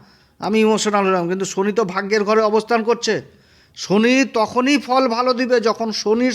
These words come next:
শর্তগুলো পূরণ করবে এই কর্কট রাশি। ভাগ্যের ঘরে বসেছে তো কী হয়েছে? শনি তো কর্মের দেবতা। শনি, এ, কর্কট রাশির ক্ষেত্রে সপ্তম পতি আর অষ্টম পতি হয়ে ভাগ্যের ঘরে অবস্থান করছে। এখানটাতে ইমোশনালের কাজ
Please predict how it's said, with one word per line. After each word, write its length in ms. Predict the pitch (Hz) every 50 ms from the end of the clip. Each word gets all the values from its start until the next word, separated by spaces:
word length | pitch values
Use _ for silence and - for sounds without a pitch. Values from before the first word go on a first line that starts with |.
| - -
শর্তগুলো 560 | - 208 214 220 - - 240 226 226 233 233 220
পূরণ 320 | 226 220 233 247 247 240
করবে 340 | 220 196 240 233 220 226 208 160 - - - - - - _ -
এই 140 | 202 220
কর্কট 360 | 214 220 220 214 196 226 226 202 220
রাশি। 240 | 208 - - 147 117 110 - _ _ _ _ _ _ -
ভাগ্যের 440 | 113 120 127 143 160 160 190 214 208
ঘরে 220 | 190 220 226 233
বসেছে 360 | 220 226 226 226 247 240 226 247
তো 140 | 233 240 247 220
কী 140 | 220 254 269
হয়েছে? 220 | 262 240 185 185 160
শনি 240 | - - 185 196 208
তো 100 | 196 226 220
কর্মের 380 | 220 254 269 277 285 285 254 214
দেবতা। 360 | 220 185 160 - - 95 82 87 - _ _ _ - - _ _ -
শনি, 380 | - - 151 180 202 226 254
এ, 120 | 269 277 240 - - - _ _ _ _ - - - 156 147 147 135 139 - -
কর্কট 340 | 165 160 160 156 208 220 220
রাশির 220 | 226 220 240 226 208
ক্ষেত্রে 200 | 247 214 233 226
সপ্তম 400 | - 214 214 214 - - 240 233 214
পতি 200 | 240 220 - 254 254
আর 100 | 247 254
অষ্টম 320 | 254 240 - - 269 254 233
পতি 220 | 226 233 - 214 202
হয়ে 180 | 196 220 220
ভাগ্যের 400 | 185 - 196 208 208 202 233 226 202
ঘরে 180 | 220 233 233
অবস্থান 380 | 226 214 226 220 226 - 220 208 185
করছে। 280 | 196 170 - - 117 107 - - - - - _ _
এখানটাতে 420 | - 139 135 202 208 214 220 202 233
ইমোশনালের 680 | 226 220 214 226 226 220 233 233 233 233 240 240 226 226
কাজ 220 | 240 240 247